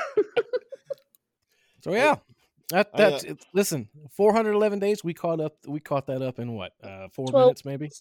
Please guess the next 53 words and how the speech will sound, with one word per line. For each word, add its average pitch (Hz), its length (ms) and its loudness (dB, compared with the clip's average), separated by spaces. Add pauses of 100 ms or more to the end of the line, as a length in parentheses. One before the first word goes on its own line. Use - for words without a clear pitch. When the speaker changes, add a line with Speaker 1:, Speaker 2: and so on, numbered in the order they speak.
(240)
Speaker 2:
Wait, 156 220 -4
I 156 80 -2
got, 185 260 0
I 135 60 -8
got 147 120 -4
Speaker 1:
Oh, 143 60 -2
Speaker 2:
one 143 120 -4
Speaker 1:
twelve 135 140 -2
Speaker 2:
tack - 120 0
Speaker 1:
minutes, 160 220 -4
Speaker 2:
on. 104 40 -8
Speaker 1:
sorry. 92 280 -10
Speaker 2:
If - 100 -10
I, 131 100 -2
Speaker 1:
Okay. 120 120 -4
Speaker 2:
if 127 120 -10
I 120 140 -6
may, 120 280 -6
this 120 200 -12
happened 165 220 -4
Speaker 1:
Oh, 226 40 2
Speaker 2:
in 202 60 0
Speaker 1:
yeah. 123 60 -6
Speaker 2:
the 120 60 -10
last 120 260 -8
week. 185 200 -12 (640)
Speaker 3:
Uh-huh. 214 220 -6
Speaker 1:
Okay, 208 280 -4
all 170 80 -6
right, 190 180 -8 (200)
I'm 139 100 -12
here. 147 160 -12 (400)
Speaker 2:
The, 139 160 -10 (240)
the 139 80 -16
government, 165 640 -2 (1040)
United 123 320 -8
States 135 280 -6
government, 107 380 -12
I 107 80 -12
Speaker 3:
Oh, 107 40 -12
Speaker 2:
should 104 380 -6
Speaker 3:
God. - 380 -16
Speaker 2:
say 120 240 -6
for 120 180 -12
the 123 160 -6
Speaker 1:
Oh, 120 200 -2
here 123 220 -4
we 135 120 2
Speaker 3:
Oh, 120 80 -12
Speaker 1:
go. 123 480 2
Speaker 3:
Jesus - 260 -18
Speaker 2:
uh, 110 520 -6
Speaker 3:
Christ. 95 60 -16